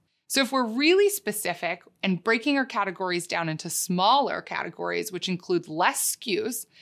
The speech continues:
then we can really dig into the data, understand what insights we need to pull out of it, and then create some action points to impact that. The second tip that we want to make is thinking about our inventory in relation to sales forecasts.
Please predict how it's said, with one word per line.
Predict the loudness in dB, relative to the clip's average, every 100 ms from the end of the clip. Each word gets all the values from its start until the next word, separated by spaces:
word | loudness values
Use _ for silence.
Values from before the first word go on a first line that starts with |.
| -20 -2
then | 4 4
we |
can | 4 4 4
really | 4 2 0
dig | 2 0 0
into | -4 -6
the | -8
data, | -6 0 4 4 2 -10 _ 0
understand | 2 2 2 2
what | 2 0 0
insights | 0 2 0 -2 -2
we |
need | -6 -4
to | -8
pull | -4 -2
out | 0 -2
of | 2
it, | 2 2 -4 -6
and | 0
then | 2 2
create | 0 0 0
some | -2 0
action | 0 0 -4
points | -4 -4 -6 -8
to | -10
impact | -8 -6 -6 -6 -6
that. | -8 -8 _ _ _ _
The | -2
second | 4 4 4 2
tip | 0 -2
that | -2
we | -2
want | 0 -2
to | -2
make | -2 -4 -8 _ -4
is | -2
thinking | 0 -2 0 0
about | 4 4
our | 6 4
inventory | 4 2 2 0 0 2 2 0
in | -2
relation | -2 0 -2 -2 -2 -4
to | -4
sales | -2 -2 -2 -6
forecasts. | -10 -8 -6 -6 -6 -10 -12 -18